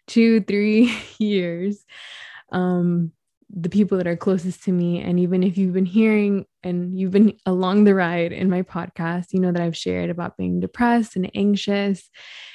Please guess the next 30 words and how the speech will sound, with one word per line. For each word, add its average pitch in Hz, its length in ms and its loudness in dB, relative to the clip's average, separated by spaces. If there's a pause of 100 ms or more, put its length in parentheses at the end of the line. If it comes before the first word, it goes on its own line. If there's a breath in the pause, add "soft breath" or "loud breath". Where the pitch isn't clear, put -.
(160 loud breath)
and 180 420 0
having 175 600 -4
disordered 175 580 -4
eating 220 640 0 (400 loud breath)
and 180 160 -2
just, 175 240 -4
like, 180 400 -8
having 185 400 -6
a 185 80 -6
rash 190 420 -4
all 190 180 0
over 180 220 -2
my 170 160 0
body 185 440 -2
that 175 120 -8
I 170 80 -6
didn't 180 260 -8
know 170 160 -6
was 180 200 -10
happening, 196 720 -2
and, 175 260 -4 (280 loud breath)
um, 180 420 -6
passing 196 400 0
out 180 340 -2 (460 loud breath)
in 185 180 0
public 190 880 -2
and 180 540 -4
chronic 185 380 -2
migraines 180 960 -2
and 185 360 -2